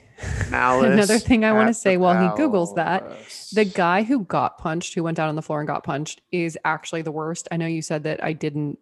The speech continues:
Speaker 1: mention the fact that they were unfairly treated by the media, um, which, by the way, they were. But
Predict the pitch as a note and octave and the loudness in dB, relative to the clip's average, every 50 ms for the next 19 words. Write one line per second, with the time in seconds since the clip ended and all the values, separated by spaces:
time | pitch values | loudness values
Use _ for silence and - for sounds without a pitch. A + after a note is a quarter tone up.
0 | _ _ - - F3+ F3 E3 D#3 D#3 - D#3 D3+ D#3 - D3+ D3 D3 - - - | _ _ -8 -4 -2 0 0 0 -2 -4 -6 -6 -6 -4 -6 -6 -6 -8 -8 -6
1 | D3+ D3+ C#3+ D3+ D3+ D3+ C#3 C#3 D#3+ D3 D#3 D3+ D#3 D3+ - E3+ D#3 D#3 D3+ D#3 | -6 -4 -4 -4 -2 -2 -2 -4 -4 -4 -4 -4 -6 -6 -6 -8 -6 -4 -2 -2
2 | D3+ D3 D3+ D3 C#3+ D3 D#3 D#3+ E3 - _ _ _ - _ _ _ _ _ - | -2 -2 -4 -4 -4 -4 -4 -4 -4 -6 _ _ _ -20 _ _ _ _ _ -6
3 | E3+ D#3+ D3 D3 D3 - - F3+ F3+ - - - E3+ F#3 G#3 G#3 G3+ G3 F3 D#3+ | -6 -4 -4 -4 -6 -4 -4 -4 -4 -4 -6 -8 -6 -4 -2 -2 0 0 0 -2
4 | C#3 C#3 D#3 E3+ D#3+ D#3 D#3+ - _ _ _ _ _ _ _ _ - G3+ F#3+ F#3 | -2 -2 -2 -2 -2 -2 -4 -6 _ _ _ _ _ _ _ _ 0 2 2 2
5 | E3 - - - | 2 0 -4 -12